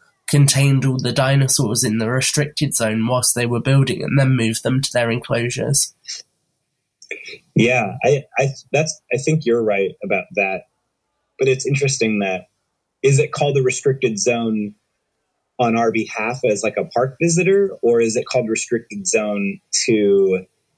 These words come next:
Speaker 2: the normal park employees?
Speaker 1: Yeah.
Speaker 2: Like, what is it called to Claire? Or what is it called to, what was it called to Miss Ronnie?
Speaker 1: Well, on the
Speaker 2: Or
Speaker 1: control
Speaker 2: Will?
Speaker 1: sk-, like, window, it's still listed as restricted, isn't it, when they're in the control room? So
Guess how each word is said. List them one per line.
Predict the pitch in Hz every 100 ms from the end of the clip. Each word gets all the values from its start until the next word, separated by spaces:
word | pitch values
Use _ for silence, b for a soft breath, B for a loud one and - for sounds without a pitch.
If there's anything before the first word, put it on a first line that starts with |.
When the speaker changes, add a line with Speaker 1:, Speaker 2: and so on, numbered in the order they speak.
| _ _ _
Speaker 2:
the | 98 101 92 82
normal | 110 104 123 160 165
park | 165 160
employees? | 175 160 170 170 175 185 185
Speaker 1:
Yeah. |
Speaker 2:
Like, | 135
what | 135 135
is | 160 151
it | 143
called | 139 131 -
to | -
Claire? | - 127 120 104
Or | 95
what | 104
is | 117 127
it | 120 -
called | 107 - -
to, | 101 98 95 92 _
what | - 123
was | 123
it | 120
called | - 113 98
to | - 101 98
Miss | 98 -
Ronnie? | 104 110 92 - - -
Speaker 1:
Well, | 180 208
on | 233
the | 220
Speaker 2:
Or | 220
Speaker 1:
control | 160 - 196
Speaker 2:
Will? | 226
Speaker 1:
sk-, | - - - -
like, | - 143 139
window, | - 139 123 127
it's | - -
still | 160 147
listed | 139 160 165 180 151
as | 123 -
restricted, | 127 135 123 - - 120
isn't | 165 165 123
it, | 113 -
when | 120 135 139
they're | 127
in | 131 127
the | 120
control | 123 - 147 151
room? | 131 110 120
So | - - 117